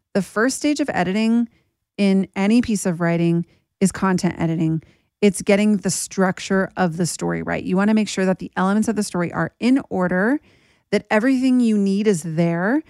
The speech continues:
that nothing is missing, and that it's all flowing. After that, then you can go back in and make sure the sentence structure is varied, you know, that the,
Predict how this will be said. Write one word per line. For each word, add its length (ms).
that 140
nothing 360
is 160
missing, 520
and 200
that 100
it's 240
all 500
flowing. 840
After 360
that, 460
then 220
you 80
can 140
go 80
back 240
in 340
and 580
make 160
sure 500
the 80
sentence 300
structure 320
is 100
varied, 640
you 100
know, 180
that 220
the, 260